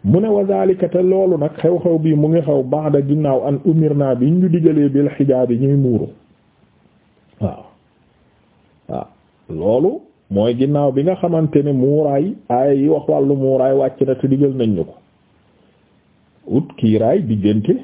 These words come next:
ñoom ak ñi nga xam ne ñooy duñu seen ko ci armal. Léegi, fa qaala an-nabiyyu,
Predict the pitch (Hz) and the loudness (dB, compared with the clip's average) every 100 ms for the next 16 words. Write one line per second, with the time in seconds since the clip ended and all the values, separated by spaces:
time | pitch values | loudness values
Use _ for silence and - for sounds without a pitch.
0 | - 85 101 143 190 - 131 - - 101 | -8 -4 0 0 -2 -6 -8 -10 -8 -2
1 | 110 135 143 143 127 120 127 160 113 123 | -2 0 0 0 0 2 2 0 0 -2
2 | 131 156 160 143 - 127 113 90 - - | 0 -2 0 -4 -2 -2 -2 -4 -10 -18
3 | _ _ _ _ _ _ _ _ _ _ | _ _ _ _ _ _ _ _ _ _
4 | _ 127 208 220 214 208 208 220 208 185 | _ 0 2 0 -4 -4 -2 0 0 0
5 | 180 160 131 139 | 0 0 0 -2